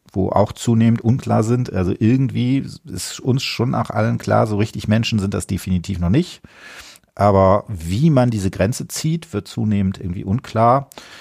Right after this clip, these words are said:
Man kann das natürlich irg-, über die Gott-, Gottesfrage irgendwie machen.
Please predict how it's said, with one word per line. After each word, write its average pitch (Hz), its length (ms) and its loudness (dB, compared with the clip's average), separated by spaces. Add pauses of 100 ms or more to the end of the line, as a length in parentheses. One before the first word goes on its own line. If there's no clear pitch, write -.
(160)
Man 90 220 -2
kann 104 120 2
das 104 140 2
natürlich 98 320 -4
irg-, 92 320 0
über 98 220 -2
die 85 100 -6
Gott-, - 520 -2
Gottesfrage 120 720 0
irgendwie 123 420 -2
machen. 127 440 -4